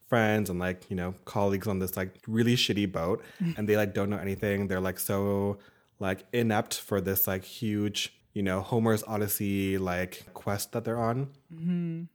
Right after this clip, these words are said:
Speaker 1: It's, like, the premise is just so simple. The characters themselves are very simple. Like, everything is so,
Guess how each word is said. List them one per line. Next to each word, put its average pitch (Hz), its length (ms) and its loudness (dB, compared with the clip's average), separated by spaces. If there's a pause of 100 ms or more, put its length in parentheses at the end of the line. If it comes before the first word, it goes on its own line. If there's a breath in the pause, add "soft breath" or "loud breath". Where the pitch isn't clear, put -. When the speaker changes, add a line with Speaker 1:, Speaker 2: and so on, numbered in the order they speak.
(160)
Speaker 1:
It's, 113 160 -6
like, 101 140 0
the 120 100 -4
premise 131 320 2
is 131 120 -2
just 131 180 2
so 107 260 4
simple. 110 680 2 (340 loud breath)
The 127 80 -2
characters 131 220 4
themselves 113 340 2
are 107 40 2
very 107 220 4
simple. 110 460 2
Like, 101 180 2
everything 113 320 0
is 107 160 0
so, 101 560 0